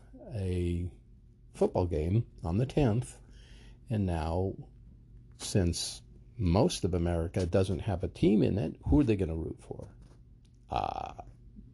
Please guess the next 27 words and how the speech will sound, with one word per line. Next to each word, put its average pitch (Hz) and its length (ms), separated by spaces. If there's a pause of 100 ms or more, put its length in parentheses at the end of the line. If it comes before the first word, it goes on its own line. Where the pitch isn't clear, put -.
(340)
I 104 60
don't 95 160
know. 64 320
Let's 101 240
give 90 200
reasons 90 540
why 92 280
you 87 260
should 80 240
root 87 180
for 95 160
one 87 160
team 120 260
or 120 40
another, 156 400 (600)
or 95 160
let's - 480 (520)
figure 120 340
out 104 220 (280)
what 104 280
team 107 460 (560)
you 110 120
would 104 120
like 85 240
to 131 100
root 175 180
for. - 200